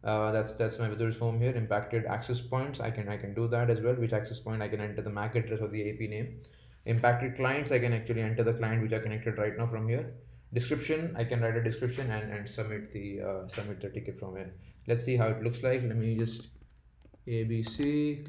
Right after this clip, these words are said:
type of issue, let's say two P M,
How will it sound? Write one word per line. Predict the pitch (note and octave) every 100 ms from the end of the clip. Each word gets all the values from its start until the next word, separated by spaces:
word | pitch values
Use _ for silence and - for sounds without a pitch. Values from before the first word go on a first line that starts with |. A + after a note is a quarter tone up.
| -
type | A2+
of | A2 A2+
issue, | A#2+ A#2+ B2+ B2 A#2+
let's | A2+ A2 -
say | A2 G#2+
two | C3 B2
P | C3+ C3+
M, | C#3 C#3+ D3